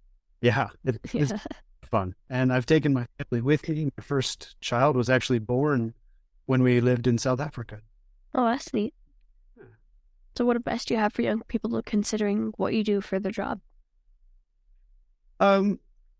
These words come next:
Speaker 1: first and foremost, when you're thinking about what you want to do for your job, I would do a lot of, like, introversion. I would think about what makes you happy. What do you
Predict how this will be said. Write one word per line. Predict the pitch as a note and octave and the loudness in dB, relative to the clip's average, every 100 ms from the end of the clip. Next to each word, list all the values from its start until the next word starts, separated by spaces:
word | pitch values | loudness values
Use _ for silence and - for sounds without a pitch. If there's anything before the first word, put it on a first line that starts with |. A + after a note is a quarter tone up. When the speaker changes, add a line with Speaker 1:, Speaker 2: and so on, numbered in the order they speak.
| _ _ - - - | _ _ -20 -20 -20
Speaker 1:
first | - - C#4 - | -12 -2 0 2
and | A3 | 0
foremost, | - D3+ D3+ B2+ G#2+ C#3 | 2 0 2 0 -2 0
when | C#3 | 0
you're | C3+ | 0
thinking | - E3 E3 E3+ | 0 0 0 -2
about | D3+ C3 B2+ | 0 0 -2
what | C#3+ A#2+ | -6 -4
you | C#3+ | 0
want | C3 B2 | 2 2
to | |
do | A#2 B2 | 2 0
for | A#2+ C3+ | 0 -2
your | A#2+ | 0
job, | A2 A#2 A2 A#2 A#2+ - | 0 2 0 0 -6 -6
I | C3 | -2
would | C3+ C3+ B2 - _ _ - | -2 -2 -4 -10 _ _ -8
do | - D3 | 0 2
a | |
lot | C3+ B2 B2+ | 4 6 4
of, | C#3+ C3 - - _ _ _ _ | 4 -4 -10 -20 _ _ _ _
like, | - _ _ _ - - | -20 _ _ _ -12 0
introversion. | F3 D#3 E3 C3 C3 B2+ A#2 A2+ F#2+ - - | 0 2 2 2 2 0 -2 -4 -6 -10 -4
I | |
would | C3 B2 | -2 -2
think | - D#3+ E3 | 0 2 0
about | A#2 C3 B2+ B2 - _ _ _ | 0 2 2 0 -6 _ _ _
what | C3+ F#3 - | 0 0 0
makes | D#3 C#3+ - | 0 0 -2
you | C3+ A#2+ | 0 0
happy. | - A#2 - G#2+ | 0 -4 -6 -4
What | C3+ | -2
do | D#3 | 0
you | E3 F3+ D#3+ | 0 0 -2